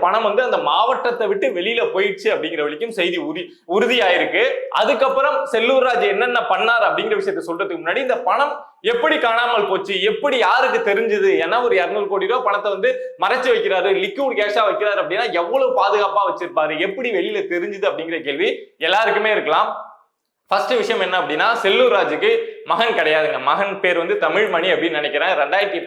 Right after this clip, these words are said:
பன்னெண்டுல ஒரு விபத்துல வந்து இறந்து போறாங்க. ஒரு வருத்தத்துக்குரிய செய்தி தான். இது இல்லாம ரெண்டு மகள் அப்படின்னு சில இடங்கள்ல நம்ம செய்தி பார்க்க முடியுது. சில இடங்கள்ல நம்ம கூப்பிட்டு விசாரிக்கிறப்போ இல்ல ஒரு மகள் தான் இருக்காங்க,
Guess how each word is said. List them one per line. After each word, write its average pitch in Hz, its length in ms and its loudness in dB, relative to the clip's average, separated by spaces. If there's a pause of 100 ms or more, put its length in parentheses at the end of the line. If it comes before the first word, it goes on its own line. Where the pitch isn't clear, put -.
பன்னெண்டுல 185 520 0 (420)
ஒரு 143 240 -2
விபத்துல 202 440 2
வந்து 156 200 0
இறந்து 143 340 2
போறாங்க. 143 260 2 (380)
ஒரு 165 140 0
வருத்தத்துக்குரிய 190 540 2 (100)
செய்தி 165 220 0
தான். 180 200 2 (140)
இது 247 160 -2
இல்லாம 240 260 0 (520)
ரெண்டு 262 240 2
மகள் 254 340 2
அப்படின்னு 220 340 0
சில 185 160 2
இடங்கள்ல 196 340 0
நம்ம 170 180 -2
செய்தி 175 280 -2
பார்க்க 151 360 0
முடியுது. 170 280 -2 (100)
சில 202 200 0
இடங்கள்ல 233 360 0
நம்ம 190 160 0 (160)
கூப்பிட்டு 233 320 0
விசாரிக்கிறப்போ 202 640 0
இல்ல 185 100 0 (200)
ஒரு 165 120 -2 (120)
மகள் 175 280 0
தான் 196 120 0
இருக்காங்க, 151 340 -2